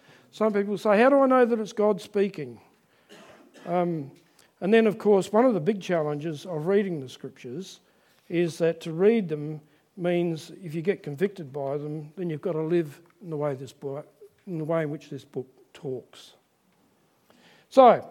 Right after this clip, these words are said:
over the next few weeks, hopefully in some sort of order, what I'd like to do is this sort of thing.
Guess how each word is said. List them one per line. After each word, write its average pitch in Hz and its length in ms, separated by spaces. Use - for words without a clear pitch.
over 277 200
the 285 100
next 277 200
few 247 260
weeks, 208 400
hopefully 233 560
in 190 200
some 214 280
sort 180 260
of 175 120
order, 170 520
what 214 120
I'd 254 140
like 233 300
to 190 100
do 170 500
is 160 480
this 175 160
sort 147 260
of 139 80
thing. 113 300